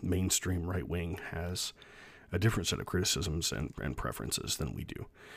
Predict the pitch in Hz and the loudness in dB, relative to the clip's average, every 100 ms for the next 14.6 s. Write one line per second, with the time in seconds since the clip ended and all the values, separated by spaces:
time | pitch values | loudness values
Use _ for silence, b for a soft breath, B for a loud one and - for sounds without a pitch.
0 | B - - 98 101 98 85 95 - - | B -2 4 8 8 8 6 4 4 4
1 | 92 78 67 73 - - 85 82 - - | 6 6 2 0 -2 0 0 0 -2 -4
2 | - 82 - - 60 - - 55 - - | -2 -2 -2 -2 -2 -4 -6 -6 -8 -12
3 | - B B B B B B B - - | -18 B B B B B B B -14 0
4 | - 104 - - - - - - - - | 6 6 4 -10 -20 -12 -8 -8 4 4
5 | - - B B - - - - - - | 6 2 B B -14 -14 -14 -18 -18 -16
6 | - - 104 107 85 - 92 - 76 - | -8 4 6 8 4 0 0 0 0 0
7 | 69 - - 82 - - - - - - | 0 2 2 0 -2 -6 -8 -12 -10 -2
8 | 104 67 - 64 65 - - - - - | 0 0 0 0 -2 -8 -16 -8 2 4
9 | 95 - 55 69 - 69 - - - - | 4 2 0 -2 -2 -2 -2 0 2 2
10 | 62 - - - B B B B B B | 0 -2 -6 -6 B B B B B B
11 | B - 101 - 98 156 165 101 101 101 | B 2 4 6 6 6 6 6 6 4
12 | 90 85 - - - 98 101 - 62 78 | 4 2 2 2 4 6 6 4 2 2
13 | 78 76 78 73 - - 55 - 92 95 | 0 0 2 0 0 0 0 2 2 2
14 | 82 76 - - 71 85 | 0 2 0 0 2 2